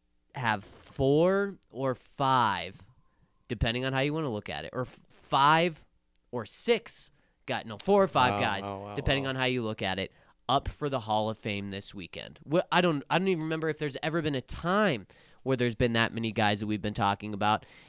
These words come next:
Speaker 1: And, uh, i-, it's not a popular take, but right now, the N F L and the selection committee, um, a-, are giving the Broncos their fair respect. They're, they're giving them their due.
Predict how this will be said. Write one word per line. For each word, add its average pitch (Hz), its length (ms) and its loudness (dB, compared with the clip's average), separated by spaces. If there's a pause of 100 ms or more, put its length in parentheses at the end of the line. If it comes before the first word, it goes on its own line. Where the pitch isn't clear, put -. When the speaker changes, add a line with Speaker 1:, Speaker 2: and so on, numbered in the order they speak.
Speaker 1:
And, 120 480 2
uh, 123 40 4 (380)
i-, - 40 -6
it's 120 400 -2
not 139 320 2
a 120 60 -6
popular 190 520 2
take, 220 360 -2 (400)
but 123 100 0
right 135 300 2
now, 165 440 0 (300)
the 120 220 0
N 156 100 2
F 185 220 0
L 156 280 4
and 123 140 -6
the 113 60 -4
selection 127 640 -4
committee, 170 500 -4 (240)
um, 98 440 -2 (160)
a-, 127 120 -2 (280)
are 151 140 2
giving 160 360 2
the 202 80 2
Broncos 143 500 0
their 131 140 0
fair 143 300 2
respect. 214 500 -2
They're, 135 200 0
they're 131 200 0
giving 139 400 0
them 151 300 -2
their 123 180 0
due. 135 500 2